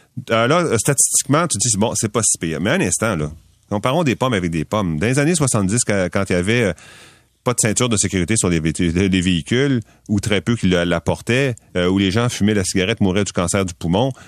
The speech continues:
il y avait aussi beaucoup plus de morts de la route, beaucoup plus de morts de toutes sortes de formes d'accidents. Beau-, tu sais, c'était pas le même univers. Là, on est quand même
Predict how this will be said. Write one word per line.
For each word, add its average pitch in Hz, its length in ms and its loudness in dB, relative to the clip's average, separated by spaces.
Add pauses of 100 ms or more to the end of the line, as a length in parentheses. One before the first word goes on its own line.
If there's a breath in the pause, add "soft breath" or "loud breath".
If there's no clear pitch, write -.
il 90 60 2
y - 20 4
avait 101 120 2
aussi 127 240 2
beaucoup 123 320 2
plus 190 200 2
de 151 80 4
morts 135 300 2
de 117 80 2
la 110 160 2
route, 98 340 0
beaucoup 147 320 0
plus 185 240 2
de 147 80 2
morts 135 360 0
de 110 80 0
toutes - 160 -4
sortes 135 140 -2
de 113 60 2
formes 117 240 0
d'accidents. 104 520 0
Beau-, 123 280 0
tu 170 100 2
sais, - 80 -
c'était 107 140 0
pas 196 260 2
le 101 160 4
même 131 260 2 (120)
univers. 117 460 2 (360 loud breath)
Là, 185 340 2
on 117 280 2
est 202 200 2 (440 soft breath)
quand 190 220 2
même 165 300 2